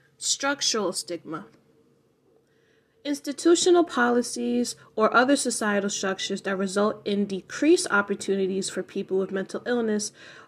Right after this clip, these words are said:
are called structural stigma. And last and number seven is health practitioner stigma.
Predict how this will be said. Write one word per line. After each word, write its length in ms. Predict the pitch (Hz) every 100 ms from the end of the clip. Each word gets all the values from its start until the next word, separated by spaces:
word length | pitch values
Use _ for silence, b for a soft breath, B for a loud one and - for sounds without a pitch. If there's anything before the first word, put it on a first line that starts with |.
| -
are 160 | 214
called 460 | 214 - 196 196 190
structural 760 | - - 208 202 - 196 185
stigma. 580 | 185 - 180 - 139 202 - _ _ _ _ _ _ _ _ _ _ _ b b b b b -
And 260 | 277 269
last 320 | 254 254 294 294
and 120 | 269
number 240 | 233 233
seven 520 | 226 202 180 196 190 - -
is 220 | 202 - b _
health 360 | - 277 277 -
practitioner 800 | - 240 - - 269 - 170 170
stigma. 540 | - 143 135 110 214